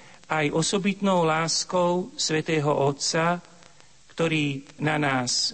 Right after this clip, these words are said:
myslí a ktorý nám doprial,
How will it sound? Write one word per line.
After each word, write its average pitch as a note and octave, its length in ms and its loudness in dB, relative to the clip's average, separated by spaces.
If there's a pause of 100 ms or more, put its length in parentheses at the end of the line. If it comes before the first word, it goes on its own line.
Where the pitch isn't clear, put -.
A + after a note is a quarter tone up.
myslí E3 720 0 (720)
a D3+ 160 0
ktorý E3+ 640 0 (240)
nám D#3+ 400 0
doprial, D3+ 800 0